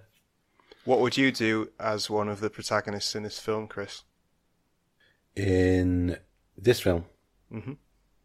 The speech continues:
Speaker 2: Um, you mean River?
Speaker 1: You can choose River, you can choose Keanu, you could choose Bob Pigeon.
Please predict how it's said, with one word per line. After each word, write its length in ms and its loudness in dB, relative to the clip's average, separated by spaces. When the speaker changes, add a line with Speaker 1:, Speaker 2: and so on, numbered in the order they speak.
Speaker 2:
Um, 920 4
you 140 -4
mean 220 6
River? 320 6
Speaker 1:
You 80 -18
can 120 -10
choose 280 -2
River, 200 2
you 100 0
can 140 -4
choose 320 -2
Keanu, 500 -4
you 60 -20
could 120 -12
choose 240 -4
Bob 240 0
Pigeon. 360 -10